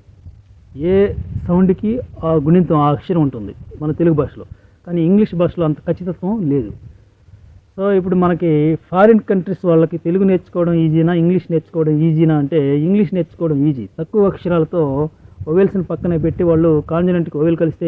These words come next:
ఇలా శబ్దాలు మారుతున్నాయి అనేటువంటి ఒక ప్రక్రియ ఏదైతే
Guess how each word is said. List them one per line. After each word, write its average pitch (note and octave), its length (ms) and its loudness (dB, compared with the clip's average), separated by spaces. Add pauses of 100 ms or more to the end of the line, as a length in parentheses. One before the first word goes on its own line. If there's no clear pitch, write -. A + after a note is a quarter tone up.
ఇలా D3 160 0
శబ్దాలు D#3+ 340 0
మారుతున్నాయి D3+ 500 0 (520)
అనేటువంటి D3 440 -4
ఒక C#3+ 100 -8 (120)
ప్రక్రియ F3+ 440 2
ఏదైతే D#3 240 0